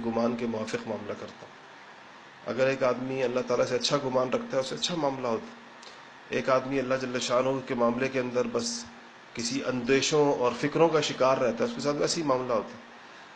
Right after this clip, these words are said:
ایک آدمی کبھی یہ کہہ دے کہ یہ کام نہیں ہو سکتا تو اللہ جل شانہ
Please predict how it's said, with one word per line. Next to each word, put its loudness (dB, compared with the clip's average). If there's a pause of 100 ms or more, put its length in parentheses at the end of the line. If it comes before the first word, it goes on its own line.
(380)
ایک 0
آدمی 6
کبھی 4
یہ 6
کہہ 2
دے 0
کہ 0
یہ 4
کام 2
نہیں 2
ہو 6
سکتا -2
تو 0
اللہ 4
جل 0
شانہ -2